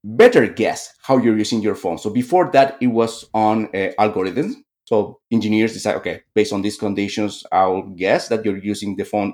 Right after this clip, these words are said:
in your ear or just watching a movie." Now we are using A I for that, and we're able to enhance the prediction on how you're using the phone by thirty percent.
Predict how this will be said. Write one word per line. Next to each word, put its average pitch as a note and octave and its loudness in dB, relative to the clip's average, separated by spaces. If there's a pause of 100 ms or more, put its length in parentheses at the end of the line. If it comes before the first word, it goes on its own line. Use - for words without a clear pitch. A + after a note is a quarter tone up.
in - -4
your F3 0
ear G#2+ 0
or G#2 0
just F#2+ -8 (100)
watching - -4
a - -8
movie." A2+ 0 (380)
Now B2 4
we B2 4
are A2+ 2
using A2+ -2
A G2 -4
I F2+ -4
for A2+ -2
that, B2 -2 (360)
and A#2 2
we're A2+ 2
able A#2+ 0
to - -4
enhance G#2+ -4
the G2+ -2
prediction B2 -4 (280)
on G#2 -6
how A2 0
you're G#2+ 0
using A2+ -4
the G2 -4
phone B2+ 0
by G2 -2
thirty A2 0
percent. - -10